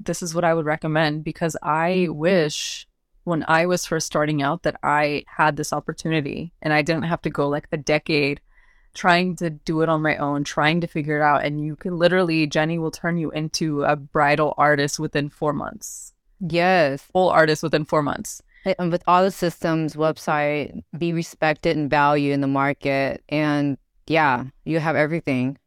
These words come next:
Speaker 1: Yeah. So she was super inspired by that, and she called you immediately. <laughs> And I think she also, that's when I was talking about it, that's when she also got to see, like, how my confidence level changed. You know, she saw that change in me.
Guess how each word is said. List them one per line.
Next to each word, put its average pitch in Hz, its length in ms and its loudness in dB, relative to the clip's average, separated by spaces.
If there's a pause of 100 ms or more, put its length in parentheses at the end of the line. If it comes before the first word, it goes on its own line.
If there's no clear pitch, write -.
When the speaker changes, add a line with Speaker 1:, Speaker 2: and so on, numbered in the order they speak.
Speaker 1:
Yeah. 170 380 2
So 170 220 -2
she 190 340 0
was 214 180 0
super 208 240 0
inspired 208 540 2
by 143 140 2
that, 143 300 0
and 143 300 -4
she 160 160 0
called 160 300 2
you 165 100 -2
immediately. 156 760 -2
<laughs> - 60 -8
And 208 320 2
I - 80 4
think - 220 -4
she 156 160 -2
also, 156 320 2
that's 156 320 0
when 151 120 0
I 147 60 2
was 147 160 -4
talking 160 320 0
about 143 180 2
it, 143 120 0
that's 143 200 2
when 147 140 -4
she - 180 -4
also 139 340 -2
got 147 360 -4
to 156 80 -10
see, 147 280 -4
like, 135 340 0 (100)
how 170 240 2
my 165 180 4
confidence 151 600 -4
level 143 240 -4
changed. 147 580 -4
You 143 60 -2
know, 147 160 0
she - 160 -6
saw 151 340 -2
that 143 260 2
change 156 320 -2
in 143 140 -2
me. - 300 -10